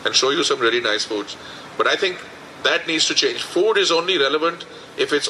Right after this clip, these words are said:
offered to people in the way they want to consume it.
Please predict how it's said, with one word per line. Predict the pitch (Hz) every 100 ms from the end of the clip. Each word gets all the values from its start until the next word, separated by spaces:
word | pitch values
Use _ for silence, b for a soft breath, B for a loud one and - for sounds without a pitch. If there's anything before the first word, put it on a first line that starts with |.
| -
offered | 131 - 175 165
to | 143
people | 135 127 135 127 - B B B -
in | 135
the | 139
way | 127 135
they | 135
want | 127 123 123
to | 120
consume | 117 120 131
it. | 95